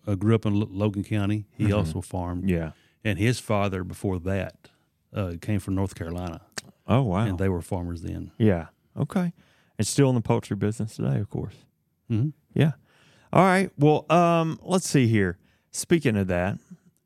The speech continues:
Speaker 2: I have to say, I think one of the interesting things I learned once, when you were elected at our convention is that you are the first poultry producer elected president of Arkansas Farm Bureau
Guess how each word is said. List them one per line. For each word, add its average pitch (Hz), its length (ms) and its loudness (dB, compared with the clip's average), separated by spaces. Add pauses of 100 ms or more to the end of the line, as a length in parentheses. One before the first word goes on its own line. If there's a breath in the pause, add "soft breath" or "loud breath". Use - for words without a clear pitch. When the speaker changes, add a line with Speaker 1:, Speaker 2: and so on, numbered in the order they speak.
(120)
Speaker 2:
I 113 120 2
have 120 200 2
to 123 100 -6
say, 85 440 -2 (180)
I 104 120 0
think 104 320 0
one 104 320 2
of 117 80 2
the 113 80 4
interesting 107 420 0
things 101 300 0
I 98 60 2
learned 90 580 0
once, 95 360 0 (100)
when 95 200 2
you 95 80 2
were 95 80 4
elected 90 460 0
at 90 80 0
our 87 140 0
convention 85 580 -2 (560 soft breath)
is 101 100 0
that 98 120 4
you 107 240 4
are 110 100 4
the 92 100 0
first 113 320 0
poultry 104 380 0
producer 90 500 -2
elected 87 480 -2
president 85 560 -2 (120)
of 90 160 -6
Arkansas 85 400 -2
Farm 92 280 0
Bureau 85 320 -2